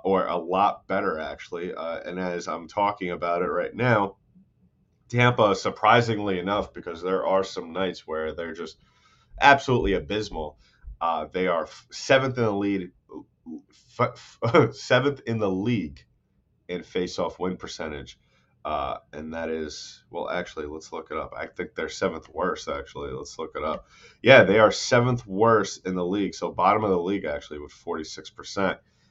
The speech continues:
uh, in the face-off circle. So definitely not good. So that puts them at, I don't know why the list is so strange on N H L dot com. So actually, no, excuse me. That is, that is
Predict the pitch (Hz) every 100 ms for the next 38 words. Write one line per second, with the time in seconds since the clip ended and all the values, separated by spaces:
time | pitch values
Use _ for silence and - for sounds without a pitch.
0 | _ - 80 76 - 87 - 92 90 87
1 | - 85 82 82 80 - 78 76 92 -
2 | 95 82 78 73 - 92 80 - 87 85
3 | - 92 - 85 80 78 _ _ _ _
4 | _ - 87 87 82 82 - _ _ _
5 | _ _ _ _ _ _ _ _ _ _
6 | _ 90 87 90 82 87 82 78 78 87
7 | - 76 - 76 76 - 82 76 76 71
8 | 80 73 - 73 73 - 90 80 - 78
9 | 104 - 92 95 90 - - - 104 113
10 | 90 76 85 87 85 - _ _ _ _
11 | - _ _ - 95 92 92 90 82 -
12 | - - -